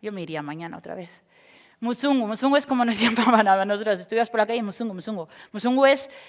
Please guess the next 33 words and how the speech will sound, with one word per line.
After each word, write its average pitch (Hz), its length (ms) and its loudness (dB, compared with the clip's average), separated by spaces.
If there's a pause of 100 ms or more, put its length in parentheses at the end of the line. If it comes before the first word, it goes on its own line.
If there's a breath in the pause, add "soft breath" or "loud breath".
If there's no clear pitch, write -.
(160 loud breath)
eh, 208 460 6
la 196 80 2
que 202 100 -2
merodea 190 580 4
o 170 60 4
la 175 120 4
que, 175 300 2
bueno, 160 220 -8
pues - 400 -16
es 175 200 -12
vagabundo 170 480 -4
la 160 80 -8
traducción 160 340 -10
literal, 160 400 -8
pero 170 140 -12
bueno, 160 140 -12
la 165 120 -12
que 196 80 -10
vaga 180 320 -2
por 165 140 -12
allí, 170 200 -14
¿no? 185 200 -12 (440 loud breath)
Y 220 260 4
a 208 160 10
nosotros, 220 420 -2
a 208 80 2
los 190 280 0
<laughs> - 40 -20
blancos, 196 520 -6 (240 loud breath)
se 214 140 0
referían 190 340 0
como 170 200 -8
Musungu, 143 440 -12